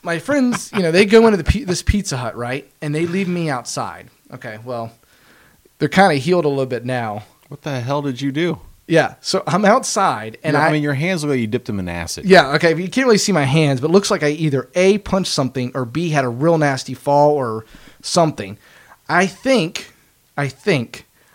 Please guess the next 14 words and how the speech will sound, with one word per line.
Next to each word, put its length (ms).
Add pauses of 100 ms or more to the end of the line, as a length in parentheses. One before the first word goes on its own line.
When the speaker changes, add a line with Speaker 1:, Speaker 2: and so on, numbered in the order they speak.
Speaker 1:
I 140
tried 360
to 140
balance, 640 (320)
try 180
to 80
walk 440
on, 100
like, 160
the 100
Talon 520
where 120
you 140
park 500